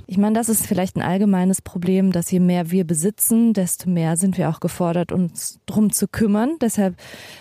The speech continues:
ist ja mein innerer Wunsch, immer mit eher leichtem Gepäck unterwegs zu sein, um mich mit nicht so viel Zeug zu belasten. Aber wenn es so weit gekommen ist, dass man im Grunde das Gefühl hat,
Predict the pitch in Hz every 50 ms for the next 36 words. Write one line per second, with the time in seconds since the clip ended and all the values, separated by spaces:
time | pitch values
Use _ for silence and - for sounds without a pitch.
0 | - - - - - 202 185 180 180 180 185 208 220 - - 214 214 214 202 185
1 | 202 185 185 214 214 220 214 - - 196 196 190 190 185 - - 180 185 175 165
2 | 160 156 160 190 - - 240 247 240 247 - - 240 247 - 233 240 214 220 233
3 | 226 247 254 - - - - - - 254 233 247 254 247 254 240 220 202 185 185
4 | - - 185 185 185 180 - - 185 185 202 208 - - - 233 233 - - 254
5 | 254 233 - - 233 247 240 - - 254 226 247 233 233 240 240 - - - -
6 | 269 247 - - - - - - - - - - - - 202 214 202 214 208 214
7 | 214 233 226 208 214 214 - - 196 - - 202 226 220 208 196 - 180 - -
8 | 190 180 175 180 180 180 196 214 214 196 185 185 - - 180 - - 214 220 202
9 | 185 190 190 -